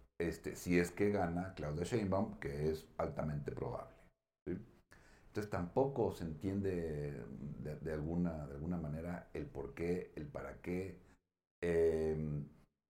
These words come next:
sí, pues sí, le deja a López Obrador, como tú comentabas, la posibilidad de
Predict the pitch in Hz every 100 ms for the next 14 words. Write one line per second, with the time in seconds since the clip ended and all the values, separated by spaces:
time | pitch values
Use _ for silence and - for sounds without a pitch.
0 | _ _ - 101 101 95 101 127 131 -
1 | 98 90 90 104 104 117 110 - 82 92
2 | 104 101 92 92 82 76 73 90 92 92
3 | 85 87 85 71 76 - 73 73 78 85
4 | 82 82 90